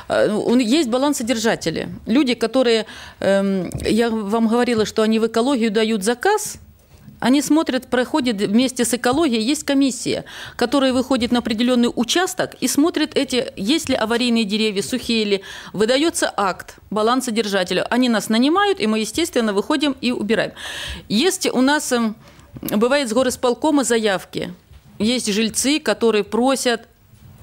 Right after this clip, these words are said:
убрать там, э, деревья. Ну, инвалиды бывают. Бывает, что люди незащищенные, возле них там сухое дерево. Все делается через горисполком. Они дают заявку в горосполком, ну, или как бы не да-, не заявка, а жалобы.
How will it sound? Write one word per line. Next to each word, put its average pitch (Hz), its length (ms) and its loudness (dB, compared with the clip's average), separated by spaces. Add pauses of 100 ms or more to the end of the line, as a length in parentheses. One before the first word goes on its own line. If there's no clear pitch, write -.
(320)
убрать 240 440 0
там, 208 300 0
э, 156 560 -4 (340)
деревья. 185 680 0 (340)
Ну, 254 180 4
инвалиды 254 580 2
бывают. 185 460 0
Бывает, 247 400 0
что 240 240 -2 (400)
люди 233 320 2
незащищенные, 226 840 0
возле 214 200 2
них 226 180 -2
там 214 140 -2
сухое 214 420 2
дерево. 190 440 2 (800)
Все 339 320 2
делается 269 500 0
через 233 380 0
горисполком. 214 1000 -2 (340)
Они 226 160 2
дают 220 300 0
заявку 277 460 2
в 226 40 0
горосполком, 233 760 0
ну, 254 140 2
или 208 220 0
как 190 340 -4
бы 180 140 0
не 196 100 0
да-, 196 140 0
не 208 100 0
заявка, 208 440 0
а 185 40 2
жалобы. 175 460 0